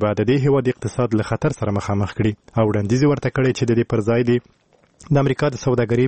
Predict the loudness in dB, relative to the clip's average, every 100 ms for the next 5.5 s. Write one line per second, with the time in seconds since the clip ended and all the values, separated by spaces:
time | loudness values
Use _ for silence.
0 | 0 -2 0 0 2 0 0 0 0 0
1 | -2 0 -2 -2 -10 -16 -14 -2 0 2
2 | 2 0 2 0 0 -2 0 0 0 0
3 | 0 0 0 0 0 0 0 0 -2 0
4 | 0 0 0 0 2 2 0 -2 -2 -2
5 | -2 0 2 2 0